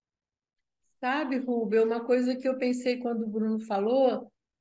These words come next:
que foi difícil pra mim, mas que tem sido muito importante,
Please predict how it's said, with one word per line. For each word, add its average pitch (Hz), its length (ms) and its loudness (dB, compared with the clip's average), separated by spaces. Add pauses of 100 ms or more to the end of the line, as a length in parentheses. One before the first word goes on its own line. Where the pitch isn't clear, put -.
(280)
que 214 480 2 (140)
foi 226 180 0
difícil 285 640 0
pra 226 160 -2
mim, 247 380 2
mas 202 340 0
que 208 420 -6
tem 220 160 -4
sido 220 240 -4
muito 254 280 0
importante, 247 640 -2